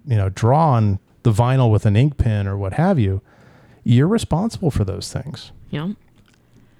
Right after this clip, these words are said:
Speaker 2: You know, I actually, I opened the Legoland property a million years ago, and we had a very hefty deposit when you ca-, checked into the rooms, and the guests would not understand why there was such a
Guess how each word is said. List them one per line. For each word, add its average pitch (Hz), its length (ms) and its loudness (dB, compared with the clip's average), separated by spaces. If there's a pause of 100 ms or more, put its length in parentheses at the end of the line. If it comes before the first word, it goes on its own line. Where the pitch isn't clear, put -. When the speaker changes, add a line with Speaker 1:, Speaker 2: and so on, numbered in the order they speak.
(280)
Speaker 2:
You 220 100 0
know, 214 280 -2
I 202 300 -2
actually, - 880 -8 (240)
I 165 160 -4
opened 160 540 -6 (240)
the 170 100 -4
Legoland 196 440 -2
property - 360 -8
a 135 60 -6
million 151 560 -6
years 165 260 -10
ago, - 340 -10 (240)
and 156 460 -2 (120)
we 175 280 -6
had 170 380 -2
a 160 80 -4
very 160 420 -2
hefty 160 360 -6
deposit 156 640 -6 (240)
when 170 220 -4
you 151 140 -6
ca-, - 240 -6
checked - 320 -6
into 156 160 -6
the 160 100 -6
rooms, 180 500 -4
and 170 240 -4
the 170 40 -6
guests 160 380 -6
would 170 240 -4
not 160 160 0
understand 156 580 -2
why 147 200 -2
there - 120 -6
was 156 80 -10
such - 180 -8
a - 60 -6